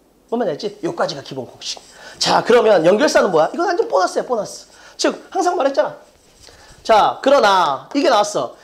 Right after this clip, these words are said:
그러면 빈칸 앞도는 뒤에 뚫린다고. 예를 들면 여기에 나는, 나는 영어는 백 점을 맞았다. 그러나, 그럼 여기 뭐가 나올지가 이미 예상이 되는 거잖아.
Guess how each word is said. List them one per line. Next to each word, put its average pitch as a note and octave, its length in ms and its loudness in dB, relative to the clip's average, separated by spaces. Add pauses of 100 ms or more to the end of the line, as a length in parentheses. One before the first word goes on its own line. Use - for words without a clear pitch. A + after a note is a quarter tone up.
그러면 G4+ 320 4
빈칸 F4+ 320 2
앞도는 D4 360 2
뒤에 B3 160 -2
뚫린다고. D#3+ 520 0
예를 A3+ 180 4
들면 G#3+ 440 4 (220)
여기에 B3 580 2 (100)
나는, A#3+ 460 2 (500)
나는 A3+ 460 2 (260)
영어는 D4 640 4 (200)
백 - 200 -2
점을 F4 200 0
맞았다. F#3 460 -2 (320)
그러나, G#3 520 2
그럼 - 160 -2
여기 D#4+ 120 0
뭐가 E4 160 2
나올지가 A#3+ 300 2
이미 A3+ 120 -4
예상이 G#3+ 240 -6
되는 B2+ 180 -10
거잖아. A2+ 240 -18